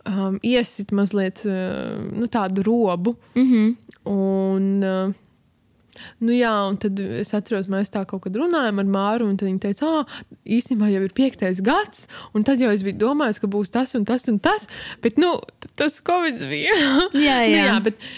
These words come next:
Speaker 2: Tā
Speaker 1: bet
Speaker 2: kā
Speaker 1: kaut
Speaker 2: tukšie
Speaker 1: kādā
Speaker 2: gadi.
Speaker 1: mērā, ā, kaut kādā mērā arī es teiktu, ka tas arī bija interesanti, jo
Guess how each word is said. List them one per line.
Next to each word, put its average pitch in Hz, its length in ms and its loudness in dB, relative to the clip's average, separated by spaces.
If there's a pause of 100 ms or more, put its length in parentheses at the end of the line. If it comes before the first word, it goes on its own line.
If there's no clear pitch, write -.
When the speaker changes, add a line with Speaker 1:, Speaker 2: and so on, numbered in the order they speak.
Speaker 2:
Tā 233 60 0
Speaker 1:
bet 214 80 2
Speaker 2:
kā 214 100 2
Speaker 1:
kaut 330 180 4
Speaker 2:
tukšie 294 220 4
Speaker 1:
kādā 220 100 2
Speaker 2:
gadi. 220 140 4
Speaker 1:
mērā, 294 380 2
ā, 196 760 -2
kaut 349 200 -2
kādā 202 340 0
mērā 254 500 0 (120)
arī 240 220 0 (100)
es - 140 -6
teiktu, 294 460 -2
ka - 160 -8
tas 294 300 0
arī 359 260 2
bija 180 300 0
interesanti, 196 720 -2 (320)
jo 196 420 2